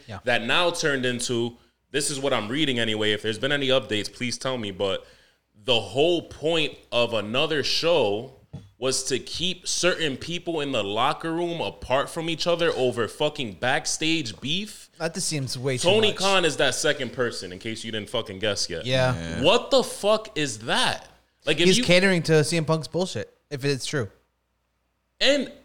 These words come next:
Speaker 2: I mean, I'm, I'm hearing now that it's not even just Punk. Like, who else is over there? Uh,
Speaker 1: Miro.
Speaker 2: Miro.
Speaker 1: Andrade.
Speaker 2: Andrade. Like,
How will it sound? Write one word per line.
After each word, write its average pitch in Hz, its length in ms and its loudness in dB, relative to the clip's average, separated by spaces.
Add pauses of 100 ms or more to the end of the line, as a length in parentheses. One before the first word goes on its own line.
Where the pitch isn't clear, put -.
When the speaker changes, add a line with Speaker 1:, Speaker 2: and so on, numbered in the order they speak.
Speaker 2:
I 185 80 4
mean, 202 320 4
I'm, 226 220 2
I'm 220 200 2
hearing 214 380 2
now 202 160 4
that 180 160 4
it's - 180 -2
not 180 160 0
even 160 300 -6 (180)
just 170 380 0
Punk. 190 300 -6
Like, 110 320 2
who 147 220 0
else 185 180 2
is 139 120 -6
over 127 240 0
there? 101 300 2
Uh, 95 80 2
Speaker 1:
Miro. 127 460 2 (200)
Speaker 2:
Miro. 151 460 4
Speaker 1:
Andrade. 123 560 4 (180)
Speaker 2:
Andrade. 156 840 4
Like, 135 240 4